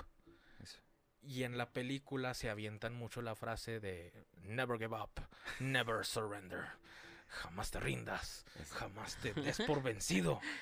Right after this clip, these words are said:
Speaker 1: <laughs>
Speaker 2: Y yo por eso nunca me di por vencido, güey.
Speaker 1: <laughs>
Speaker 2: Y el que no es fanático, ¿eh?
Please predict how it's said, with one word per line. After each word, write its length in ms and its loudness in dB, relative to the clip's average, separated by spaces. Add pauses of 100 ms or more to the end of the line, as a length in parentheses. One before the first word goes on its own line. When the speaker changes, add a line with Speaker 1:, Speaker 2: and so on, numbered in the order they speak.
Speaker 1:
<laughs> 160 6
Speaker 2:
Y 220 12
yo 80 10 (140)
por 140 8
eso 580 6
nunca 540 2
me 140 10
di 80 6
por 180 8
vencido, 480 12
güey. 200 12
Speaker 1:
<laughs> 1500 12
Speaker 2:
Y 360 8
el 260 6
que 100 2
no 60 0
es 60 -2
fanático, 580 4
¿eh? 100 -2